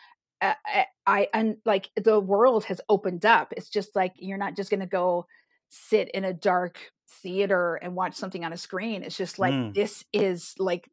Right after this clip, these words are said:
Speaker 1: this is captivating. What is this on the screen that I'm watching?
Speaker 2: Yeah.
Speaker 1: Um, and, uh, and so Star Wars was my first love, and it
Speaker 2: Mm-hmm.
Speaker 1: was, uh, it, it was everything. Um, and I watched, like, the,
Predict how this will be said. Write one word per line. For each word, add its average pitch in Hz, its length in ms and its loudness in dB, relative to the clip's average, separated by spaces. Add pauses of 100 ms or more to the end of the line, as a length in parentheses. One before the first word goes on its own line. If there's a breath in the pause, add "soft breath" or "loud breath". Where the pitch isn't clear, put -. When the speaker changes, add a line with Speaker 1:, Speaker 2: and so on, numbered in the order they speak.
Speaker 1:
this - 340 -2
is 185 160 -6
captivating. 196 1040 -2 (280 soft breath)
What 202 460 6
is 202 240 0
this 165 340 -4
on 170 160 -8
the 165 60 -16
screen 165 400 -10
that 175 120 -8
I'm 175 100 -10
watching? 151 380 -6
Speaker 2:
Yeah. 110 180 -4 (320 soft breath)
Speaker 1:
Um, 180 440 0 (500)
and, 202 420 -2
uh, 180 380 0 (300)
and 226 140 -2
so 233 80 -2
Star 226 400 4
Wars 165 380 0
was 165 260 -4
my 160 160 -10
first 160 360 -8
love, 165 340 -4 (220)
and 175 160 -10
it 156 80 -12
Speaker 2:
Mm-hmm. 117 340 -8
Speaker 1:
was, - 100 -20 (220)
uh, 156 480 -8 (160)
it, - 140 -8 (120)
it 180 60 -6
was 165 240 -6
everything. 202 460 -2 (420 loud breath)
Um, 185 440 0 (400)
and 220 120 2
I 214 60 0
watched, 226 640 2
like, 208 240 -8
the, 202 120 -6